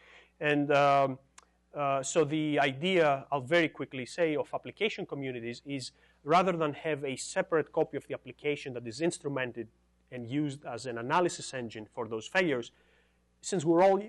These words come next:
running the same piece of software, uh, um, across, you know, a hundred thousand or a hundred million different desktops, if some subset, large subset of us is willing to collaborate,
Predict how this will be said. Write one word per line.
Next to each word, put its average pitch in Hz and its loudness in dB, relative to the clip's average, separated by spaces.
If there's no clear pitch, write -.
running 160 0
the 135 -2
same 143 -4
piece - -10
of 127 -16
software, 127 -4
uh, 123 -4
um, 98 -14
across, - -2
you 120 -8
know, 113 -2
a 110 -4
hundred 135 0
thousand 123 -2
or 110 -6
a 101 -10
hundred 120 -4
million 117 -4
different 117 -12
desktops, 131 -4
if - -10
some 196 0
subset, 180 0
large 143 -2
subset 147 -4
of 120 -14
us 113 -4
is 113 -12
willing 143 -2
to - -20
collaborate, 131 2